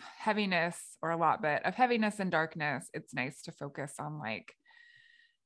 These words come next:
you know, taking a few deep breaths and connecting with someone, or, you know, spending time with dogs, <laughs> whatever the thing is to bring a little light.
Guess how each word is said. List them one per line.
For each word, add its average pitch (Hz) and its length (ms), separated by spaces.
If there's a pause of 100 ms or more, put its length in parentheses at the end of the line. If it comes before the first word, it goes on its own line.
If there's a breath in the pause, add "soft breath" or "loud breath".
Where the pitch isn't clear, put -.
(800)
you 226 100
know, 180 260
taking 202 300
a 196 40
few 196 200
deep 180 220
breaths 165 600
and 170 200
connecting 156 420
with 156 160
someone, 139 840 (120)
or, 143 520 (360)
you 147 80
know, 113 200 (140)
spending 185 320
time 175 160
with 165 120
dogs, 151 720 (180 loud breath)
<laughs> - 160
whatever 208 320
the 180 140
thing 160 240
is 143 360
to 165 100
bring 143 200
a 120 60
little 104 220
light. 78 220